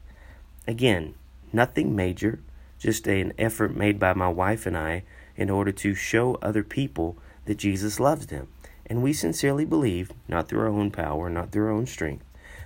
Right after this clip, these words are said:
that God can use our marriage and that God can use our family to ripple onto others and show others the love of Christ. So our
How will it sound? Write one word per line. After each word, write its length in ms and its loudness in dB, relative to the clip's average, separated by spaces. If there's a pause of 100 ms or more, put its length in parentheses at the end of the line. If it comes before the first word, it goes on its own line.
that 140 -2
God 280 2
can 200 -2
use 280 2
our 180 0
marriage 520 -4 (280)
and 80 -4
that 120 -4
God 260 2
can 220 -4
use 260 -2
our 160 0
family 560 -4 (400)
to 160 2
ripple 480 2
onto 320 2
others 440 -4
and 140 -4
show 300 2
others 360 -2
the 120 0
love 220 -4
of 140 -10
Christ. 440 -2 (340)
So 260 2
our 440 2